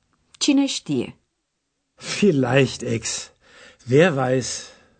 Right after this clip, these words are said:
Speaker 1: Dar apoi spune serios, "Im Ernst,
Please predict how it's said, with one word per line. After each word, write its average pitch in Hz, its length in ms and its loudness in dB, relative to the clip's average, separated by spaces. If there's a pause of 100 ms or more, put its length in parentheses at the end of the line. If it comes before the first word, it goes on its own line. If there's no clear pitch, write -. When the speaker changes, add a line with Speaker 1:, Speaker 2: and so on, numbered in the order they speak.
(840)
Speaker 1:
Dar 208 240 0
apoi 220 320 2
spune 226 680 2
serios, 135 760 -2 (340)
"Im 214 240 0
Ernst, 233 440 0